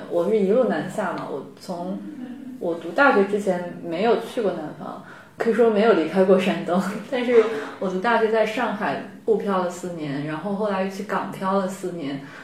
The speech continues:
见到新朋友猜户籍的时候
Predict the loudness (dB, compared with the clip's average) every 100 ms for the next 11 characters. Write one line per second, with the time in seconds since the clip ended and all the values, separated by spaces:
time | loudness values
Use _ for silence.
0 | 0 6 8 10 8 8 4 2 2 2
1 | 2 2 -2 -4 -4 2 4 4 4 2
2 | 2 0 0 -2 -4 -8 -8